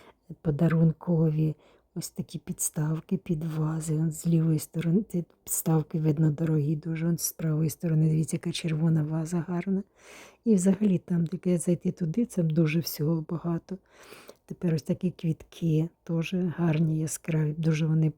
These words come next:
прикрасили б. Їхні статуеточки, в-, в-, позолочені такі, м, всі. Ось лошадь за триста доларів, щось ніхто її не купив. Вже дві неділі пройшло.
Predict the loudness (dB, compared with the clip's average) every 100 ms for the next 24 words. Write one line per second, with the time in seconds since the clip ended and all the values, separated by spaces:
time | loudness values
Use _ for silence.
0 | -6 -6 -4 -4 -4 -4 -6 -6 -6 -10
1 | _ -20 -20 -20 -20 _ -8 2 2 4
2 | 0 0 -2 -8 -2 0 0 -2 -6 -6
3 | -12 -4 -2 -2 -4 -8 -14 -18 -20 -20
4 | _ _ -6 0 2 4 2 0 0 0
5 | -4 -8 -10 -8 -10 -6 -6 -6 -8 0
6 | 6 6 4 -2 -4 0 4 4 2 -6
7 | -8 -6 -8 -6 -8 -6 -4 -2 -2 0
8 | -2 -6 -10 -4 -4 -4 -2 2 4 4
9 | 2 0 -8 -8 -6 -6 _ _ -20 -20
10 | _ -8 -2 0 2 4 4 4 0 -2
11 | -4 -10 -10 -6 -6